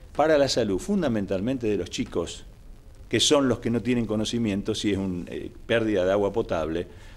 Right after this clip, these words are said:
acumulación de lluvia o de cloaca. Todo esto lo vamos a desarrollar en un esquema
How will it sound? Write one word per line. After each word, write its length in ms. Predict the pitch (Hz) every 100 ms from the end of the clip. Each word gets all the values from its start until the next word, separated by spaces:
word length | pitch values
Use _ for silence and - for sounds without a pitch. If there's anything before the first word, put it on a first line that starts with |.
| -
acumulación 640 | 104 104 92 90 92 107
de 80 | 110
lluvia 440 | 101 90 82 82 90 - -
o 400 | 123 127 127 - -
de 100 | 82
cloaca. 380 | - 67 69 - - - - - - - -
Todo 300 | 165 170 143
esto 240 | 131 - 180
lo 100 | 95
vamos 240 | 98 113
a 60 | 113
desarrollar 580 | 123 135 135 156 170 92
en 100 | 95
un 100 | 123
esquema 480 | 127 - 82 78